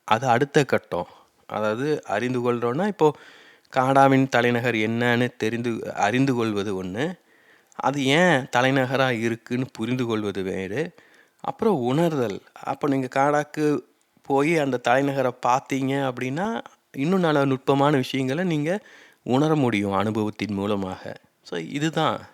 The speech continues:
நம்ம கற்றுக்கொள்வது எல்லாவற்றுக்குமே இதை பயன்படுத்த முடியும். இது வந்து ஒரு படிப்படியா தான் நிகழும். ஒரே சமயம் எல்லாமே நிகழாது. அப்போ அந்த இடைப்பட்ட நிலை வந்து குழப்பம் தருவது.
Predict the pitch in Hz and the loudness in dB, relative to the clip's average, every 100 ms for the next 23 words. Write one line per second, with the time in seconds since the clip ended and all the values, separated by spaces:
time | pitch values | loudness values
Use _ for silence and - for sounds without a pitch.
0 | _ _ _ - 98 104 113 113 110 107 | _ _ _ -16 -10 -6 -4 -2 -4 -8
1 | - 147 - 139 139 113 117 131 143 139 | -6 -2 2 2 2 -2 -4 -2 -2 -2
2 | 135 135 139 147 220 - _ - _ _ | -4 -8 -8 -4 -4 -6 _ -20 _ _
3 | 110 127 170 - 101 113 107 101 101 92 | -2 -2 -2 0 2 2 2 -2 -4 -6
4 | 92 92 90 - _ _ _ - - 139 | -6 -8 -10 -14 _ _ _ -18 -10 -4
5 | 139 170 196 - 117 135 151 160 151 147 | -4 -4 -6 -4 -4 -4 -6 -2 -2 -2
6 | 165 127 113 117 120 - - _ _ _ | -2 -2 -4 -4 -4 -4 -8 _ _ _
7 | _ 113 147 220 208 160 139 127 127 143 | _ -10 -4 -2 0 -2 -4 -2 0 0
8 | 110 120 131 127 101 95 117 104 87 92 | 0 0 -2 -2 -4 -4 -2 -4 -6 -10
9 | - _ _ _ _ _ _ - - - | -14 _ _ _ _ _ _ -12 -8 0
10 | 175 165 113 123 147 - 147 135 135 123 | 2 4 2 0 0 -2 0 2 4 4
11 | 117 - - _ _ 117 127 143 135 131 | 0 -8 -20 _ _ -2 2 2 2 0
12 | 160 254 - _ _ _ _ _ - 143 | 0 -2 -4 _ _ _ _ _ -6 -4
13 | 147 - 160 143 110 113 98 95 101 | -2 2 2 2 0 0 -4 -6 -10